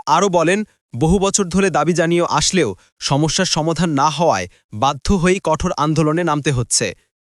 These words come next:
এবার দাবি আদায় না হওয়া পর্যন্ত তারা শিক্ষা প্রতিষ্ঠানে ফিরবেন না বলেও স্পষ্ট জানান। এর আগে সকাল থেকেই একই দাবিতে বিভিন্ন জেলার শিক্ষকেরা শিক্ষা ভবনের সামনে জড়ো হতে থাকেন। দাবি বাস্তবায়নের লক্ষ্যে স্লোগানে মুখর হয়ে ওঠে পুরো এলাকা।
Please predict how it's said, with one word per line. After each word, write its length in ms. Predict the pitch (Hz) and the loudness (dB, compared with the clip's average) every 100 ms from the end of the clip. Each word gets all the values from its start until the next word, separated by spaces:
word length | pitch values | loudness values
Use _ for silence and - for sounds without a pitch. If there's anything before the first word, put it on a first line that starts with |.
| _ - | _ -4
এবার 220 | 147 170 | 0 0
দাবি 220 | 151 151 180 | 0 -2 -2
আদায় 280 | 143 151 160 | -2 0 0
না 100 | 151 | 0
হওয়া 200 | 147 175 | 0 0
পর্যন্ত 420 | 175 160 165 135 92 _ _ - | 0 2 0 -2 -6 _ _ -4
তারা 180 | 143 | -2
শিক্ষা 300 | 139 175 - 185 | -2 -4 -4 -2
প্রতিষ্ঠানে 460 | 185 185 - 190 | 0 -2 -2 -4
ফিরবেন 400 | - 190 196 190 | -2 0 2 2
না 120 | 160 131 | 0 0
বলেও 260 | 127 147 196 _ - | 0 0 -2 _ -12
স্পষ্ট 380 | - 196 190 190 | -6 -2 0 2
জানান। 360 | 147 120 101 87 - _ _ _ _ - | 2 0 -2 -6 -16 _ _ _ _ 0
এর 120 | 190 | 2
আগে 140 | 208 | 4
সকাল 300 | 233 185 202 202 | 2 2 0 0
থেকেই 340 | 233 170 110 - _ - | 0 0 -2 -6 _ -2
একই 280 | 151 180 208 | -2 0 2
দাবিতে 280 | 196 202 202 | 2 2 0
বিভিন্ন 360 | 165 147 190 190 | 0 2 2 2
জেলার 280 | 185 190 - | 2 0 0
শিক্ষকেরা 520 | 185 - - 160 95 - _ - | -2 -2 0 0 0 -8 _ -6
শিক্ষা 340 | - 185 202 | -2 0 0
ভবনের 380 | 180 180 190 185 | 0 2 0 0
সামনে 220 | 170 156 170 | 0 0 2
জড়ো 240 | 156 156 | 2 2
হতে 200 | 143 135 | 0 -4
থাকেন। 280 | 123 117 98 - _ _ _ - | -6 -6 -8 -10 _ _ _ -2
দাবি 220 | 131 143 | 0 2
বাস্তবায়নের 580 | 139 - 175 160 175 180 | 2 2 2 2 2 2
লক্ষ্যে 400 | 170 - - 135 - _ - | 0 -2 0 -2 -2 _ -6
স্লোগানে 440 | - 160 170 185 | 0 2 2 2
মুখর 320 | 185 170 202 | 0 0 0
হয়ে 200 | 175 190 165 | 2 0 0
ওঠে 220 | 180 190 | 0 -2
পুরো 220 | - 185 | 2 4
এলাকা। 320 | 147 107 98 | 4 0 -6